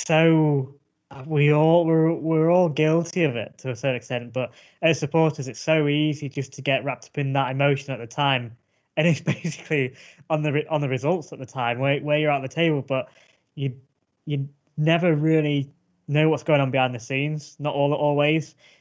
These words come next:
Um, you could, you could say, well, y-, you slightly blame the club for the transparency with certain things,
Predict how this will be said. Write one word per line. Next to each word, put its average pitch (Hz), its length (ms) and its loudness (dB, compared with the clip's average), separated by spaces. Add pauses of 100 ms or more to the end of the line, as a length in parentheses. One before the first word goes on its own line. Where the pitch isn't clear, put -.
(140)
Um, 135 680 2
you 143 140 -8
could, 139 260 -4 (300)
you 131 80 -8
could 139 180 -2
say, 135 340 0
well, 135 520 0
y-, - 240 -20 (140)
you 139 260 -12
slightly 139 720 -2
blame 135 180 0
the 127 60 -4
club 147 240 0
for - 160 -18
the 151 100 -4
transparency 147 720 0
with 143 100 -2
certain 151 280 0
things, 160 340 -2